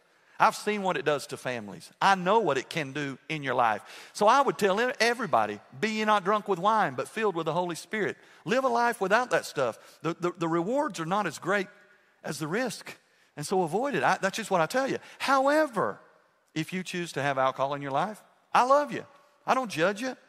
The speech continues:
I don't look down at you. That's a decision you make. And just like if you don't read your Bible, if you don't pray, if you don't witness,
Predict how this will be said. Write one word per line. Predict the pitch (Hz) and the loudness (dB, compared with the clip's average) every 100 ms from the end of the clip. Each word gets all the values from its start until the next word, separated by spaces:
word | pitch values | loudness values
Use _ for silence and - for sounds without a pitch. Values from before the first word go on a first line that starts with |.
| _ | _
I | - | 2
don't | 240 | 2
look | 214 185 | 2 2
down | 156 196 196 | 4 4 4
at | 214 - | 0 -2
you. | 262 - - | -12 -14 0
That's | 220 226 | 0 0
a | |
decision | 180 160 196 196 208 | -4 -2 -2 -4 -4
you | 220 | -2
make. | 240 277 - - - _ - | -2 -2 -6 -12 -20 _ -4
And | 208 | 0
just | 220 220 | 0 4
like | 208 | 2
if | 202 | 2
you | 202 | 0
don't | 208 208 | 0 2
read | 190 180 | 0 0
your | 175 | 2
Bible, | 147 185 226 | 4 4 2
if | 190 | -2
you | 175 | -2
don't | 202 190 | -4 -2
pray, | 160 180 220 | 2 2 2
if | 170 | -2
you | |
don't | 180 202 | -2 0
witness, | 160 214 226 - | 0 -2 -4 -10